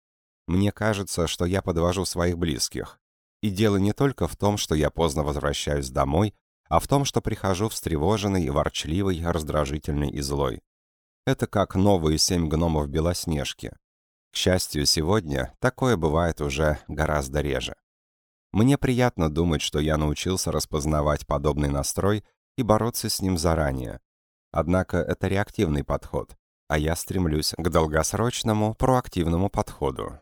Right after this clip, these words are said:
душевному спокойствию вроде того, что я ненадолго ощутил в апреле. К счастью, у меня великолепная, понимающая меня жена. Всего меня, мои сложные внутренние иррациональные часы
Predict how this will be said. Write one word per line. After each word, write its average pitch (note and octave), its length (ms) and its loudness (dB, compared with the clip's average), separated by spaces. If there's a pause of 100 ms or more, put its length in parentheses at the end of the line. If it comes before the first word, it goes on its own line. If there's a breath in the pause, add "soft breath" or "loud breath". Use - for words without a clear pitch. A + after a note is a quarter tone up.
(100)
душевному D#2+ 600 0
спокойствию D2+ 800 -2
вроде D2 280 -2
того, D#2+ 380 0 (300 soft breath)
что - 200 -2
я B2+ 160 2
ненадолго G2 640 2
ощутил D#2+ 540 -4
в D2 80 -4
апреле. C2+ 520 -4 (720)
К - 40 -14
счастью, D2 640 0 (100)
у E2+ 80 -2
меня E2+ 460 2
великолепная, D#2+ 1080 0
понимающая G#2 640 2
меня D#2 320 2
жена. C#2 380 -4 (760)
Всего A#2 360 2
меня, C#2+ 400 -2 (400)
мои D#2+ 260 2
сложные D2+ 580 0
внутренние D2 640 -2
иррациональные D2 760 0
часы E2+ 480 -2